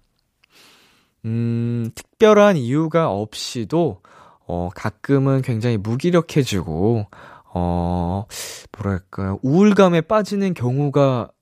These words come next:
있습니다. 네, 저도 사실 경험해 봤기 때문에 어떤 느낌인지 알아요. 왜냐면 이유가 없어서 그게 탈출하기 위한 방도를 잘 모르겠더라고요. 어, 뭐, 시간이 뭐 해결해 주긴 했지만, 네, 뭐,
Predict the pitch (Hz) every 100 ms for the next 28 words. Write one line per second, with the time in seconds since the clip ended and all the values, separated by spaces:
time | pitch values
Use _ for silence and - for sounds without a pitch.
0 | _ 123 131 - 208 170 95 87 117 127
1 | 101 - 117 151 151 143 131 143 143 -
2 | 117 127 131 - 92 - 165 165 139 107
3 | 90 107 139 120 - - 127 151 202 175
4 | - 135 120 107 80 80 71 71 131 180
5 | 175 139 208 240 196 - 123 190 151 -
6 | - _ - 170 214 196 190 - - 277
7 | - - 247 208 190 139 139 131 - 123
8 | 151 165 143 107 95 139 196 180 - 87
9 | - - - - _ - - - - -
10 | _ - - - 80 - 175 165 143 98
11 | 131 175 92 120 156 135 120 - 92 120
12 | 151 - 98 117 131 117 - - - -
13 | - 117 104 - 110